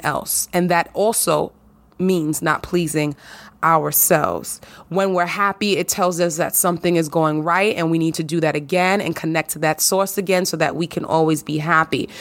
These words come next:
When we're sad, sad informs us that there is a loss. Mm-hmm. There's a void in some way.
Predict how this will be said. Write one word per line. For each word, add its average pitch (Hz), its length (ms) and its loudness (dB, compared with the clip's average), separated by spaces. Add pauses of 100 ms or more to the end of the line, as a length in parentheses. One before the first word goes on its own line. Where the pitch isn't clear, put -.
(220)
When 196 400 0
we're 185 160 2
sad, 190 580 0
sad 190 380 2
informs 180 560 -2
us 175 140 0
that 170 200 0
there 175 220 2
is 160 120 -2
a 156 100 2
loss. 151 760 0
Mm-hmm. 165 360 0
There's 165 260 2
a 160 100 2
void 170 480 0
in 170 140 -2
some 156 420 0
way. 101 360 -2